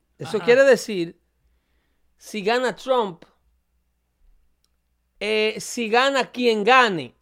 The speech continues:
Speaker 2: Ujú.
Speaker 1: lo que va a pasar en las próximas elecciones no va a ser legítimo, a menos que nosotros ganemos.
Speaker 2: <laughs> Sí, por eso tenemos que ganar nosotros.
Speaker 1: ¿Tú me estás entendiendo?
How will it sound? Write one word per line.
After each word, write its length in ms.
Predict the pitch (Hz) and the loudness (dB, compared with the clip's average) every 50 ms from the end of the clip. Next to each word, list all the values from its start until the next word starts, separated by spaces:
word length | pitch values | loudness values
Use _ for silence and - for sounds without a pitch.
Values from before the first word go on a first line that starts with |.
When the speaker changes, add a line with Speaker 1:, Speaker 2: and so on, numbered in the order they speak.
| _ - | _ -14
Speaker 2:
Ujú. 280 | 165 151 135 151 151 | -12 -10 -8 -6 -4
Speaker 1:
lo 220 | 165 202 226 214 220 | -2 0 0 0 2
que 140 | - 214 190 | 0 2 4
va 140 | 208 254 | 6 6
a 120 | 285 277 - | 6 6 4
pasar 720 | 254 214 - - - - 285 277 247 208 170 151 143 147 | 2 2 2 0 -4 0 4 6 6 6 6 4 0 -2
en 120 | 160 170 175 | -4 -2 -2
las 120 | 175 165 | -2 -4
próximas 480 | 165 196 220 220 208 233 233 220 202 196 | -2 -2 -2 -2 -2 -4 -4 -4 -4 -4
elecciones 680 | 196 185 175 160 - - 220 208 190 170 160 156 151 - _ _ _ _ _ _ _ | -4 -4 -6 -8 -8 -6 -6 -6 -4 -4 -6 -8 -10 -12 _ _ _ _ _ _ _
no 260 | - 175 202 240 247 240 | -6 0 2 4 4 4
va 120 | 233 226 | 4 4
a 40 | 208 | 2
ser 320 | - - - 240 240 233 | 2 0 2 2 2 2
legítimo, 760 | 220 214 202 170 151 220 226 208 170 - 175 147 131 113 - _ _ _ _ _ _ - | 2 0 0 0 -2 -2 -4 -4 -6 -8 -8 -8 -8 -10 -14 _ _ _ _ _ _ 2
a 160 | 240 262 262 | 2 2 4
menos 480 | 233 214 202 196 190 196 208 214 - | 2 0 -4 -4 -4 -4 -6 -8 -8
que 120 | - - 196 | -8 -8 -8
nosotros 460 | 190 170 147 - 196 180 214 208 196 | -8 -8 -10 -10 -10 -8 -8 -8 -6
ganemos. 500 | 202 196 180 175 160 151 135 127 113 - _ _ - | -6 -6 -4 -4 -6 -6 -6 -8 -12 -14 _ _ -18
Speaker 2:
<laughs> 280 | 156 120 - - 175 | -16 -16 -14 -14 -12
Sí, 220 | 143 - - 233 156 | -10 -6 -6 -6 -6
por 160 | 117 143 170 | -6 -6 -6
eso 200 | 202 156 156 135 | -6 -6 -6 -8
tenemos 260 | 117 139 156 160 160 | -8 -8 -8 -8 -8
que 60 | 156 | -8
ganar 240 | 156 151 151 156 151 | -8 -8 -8 -8 -8
nosotros. 560 | 165 160 - - - 220 190 147 143 - 127 107 | -8 -8 -8 -8 -8 -8 -8 -8 -10 -10 -8 -6
Speaker 1:
¿Tú 80 | - | -6
me 100 | 277 330 | -4 -4
estás 140 | 320 - 339 | -4 -6 -6
entendiendo? 540 | 311 294 320 302 285 262 202 170 151 135 - | -6 -6 -6 -6 -4 -4 -4 -6 -6 -12 -16